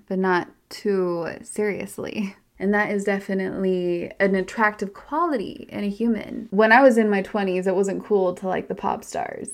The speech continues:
You know, was it, people were like, "No, I only listen to the indie music." At least the groups I hung around, and it wasn't cool to like Taylor Swift. So I low-key like Taylor Swift, which I look back at now and I'm like, "That was so stupid. I should have just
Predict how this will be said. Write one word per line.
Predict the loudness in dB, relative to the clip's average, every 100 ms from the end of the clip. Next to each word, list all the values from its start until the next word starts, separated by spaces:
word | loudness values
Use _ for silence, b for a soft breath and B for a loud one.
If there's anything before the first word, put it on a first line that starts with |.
| -10
You | -4 -2
know, | 0 2
was | 4 4
it, | 2 0 -4
people | -2 0
were | 2
like, | 0 -2 -6 -8
"No, | -8 -6
I | -6
only | -4 -4
listen | -6 -8 -10
to | -10
the | -8
indie | -2 -2 -2 -4
music." | -4 -8 -10 -12 -14 -16 -18 -20 _ b
At | 6
least | 6 4 -2 -18 _
the | -2
groups | 2 2 2 -4
I |
hung | -4 -4 -2
around, | -4 -6 -8 -12 -8
and | -4 -2 -4 0
it | 4
wasn't | 4 2 -6
cool | -2 2 2
to |
like | -2 -6
Taylor | -8 -8
Swift. | -8 -8 -10 -10
So | -6 -4 -2 0
I | 2 0 -2
low-key | 0 0 0 0 0
like | 2 -2 -6
Taylor | -6 -6
Swift, | -8 -6 -6 -6 4
which | 6 6 2 2
I | 4 6 4 2
look | 2 2 2
back | 2
at | 0
now | 0
and | 2
I'm | 0
like, | 0
"That | -2 -2
was | -2
so | -4 -6
stupid. | -4 -6 -2 -2
I | -2
should | -2 -4
have | -2
just | -2 -2 -4 -14